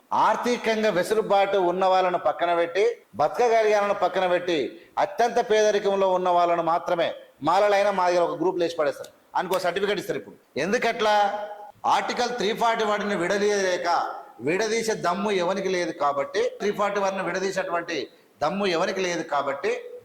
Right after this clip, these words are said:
ఆర్టికల్ త్రీ ఫార్టీ వన్ టచ్ చేయకుండా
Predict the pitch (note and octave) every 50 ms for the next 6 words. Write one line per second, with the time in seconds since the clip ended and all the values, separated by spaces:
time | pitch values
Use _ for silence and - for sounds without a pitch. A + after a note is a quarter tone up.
0 | _ _ - A2+ D3+ G3 G3+ - G#3 A3+ A3+ G#3 - F3 F#3 G3 F#3 G#3 G#3 G3
1 | G3+ F#3+ F#3 F#3+ F3+ - - D3 D3+ - - F#3+ F#3 F3 E3+ - D#3 D3 D3+ F3+
2 | - -